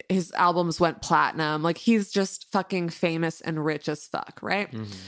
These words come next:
Speaker 1: So he, um, after really climbing the ladder, and to be clear, like, he was, like, a shy, super anxious kid growing up.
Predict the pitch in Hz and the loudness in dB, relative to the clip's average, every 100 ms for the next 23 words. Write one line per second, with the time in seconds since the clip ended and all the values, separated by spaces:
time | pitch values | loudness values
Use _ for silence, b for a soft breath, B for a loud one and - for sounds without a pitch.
0 | B B - - 226 220 214 254 254 262 | B B -2 4 6 6 6 4 6 4
1 | 262 240 208 208 202 196 185 185 - _ | 4 2 4 6 6 6 6 4 2 _
2 | _ _ _ _ _ _ _ 202 208 - | _ _ _ _ _ _ _ 6 6 6
3 | 220 208 196 190 185 180 170 - _ _ | 6 8 8 8 8 6 2 -4 _ _
4 | _ - 214 294 - - 190 185 190 196 | _ 0 6 6 4 2 6 6 6 4
5 | 180 165 165 165 160 147 156 208 214 294 | 4 6 8 8 6 4 4 4 6 4
6 | - 247 190 160 170 - 214 180 175 160 | 6 6 4 4 2 4 4 4 0 0
7 | - 185 170 165 165 - 190 185 - 165 | 2 4 6 6 4 4 2 4 0 -2
8 | 160 170 160 - 180 160 151 165 156 156 | 0 0 -2 0 0 0 2 2 2 0
9 | 156 151 143 | 0 0 -2